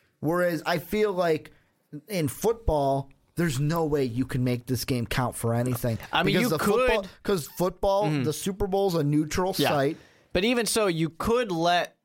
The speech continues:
Speaker 2: this would, obviously nobody would care, but you could do it if we still played N F C versus A F C,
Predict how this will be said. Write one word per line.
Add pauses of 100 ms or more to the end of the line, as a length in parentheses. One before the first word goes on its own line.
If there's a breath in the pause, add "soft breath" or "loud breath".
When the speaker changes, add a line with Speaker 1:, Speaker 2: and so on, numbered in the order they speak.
(300)
Speaker 2:
this
would,
obviously
nobody
would
care,
but
you
could
do
it
if
we
still
played
N
F
C
versus
A
F
C,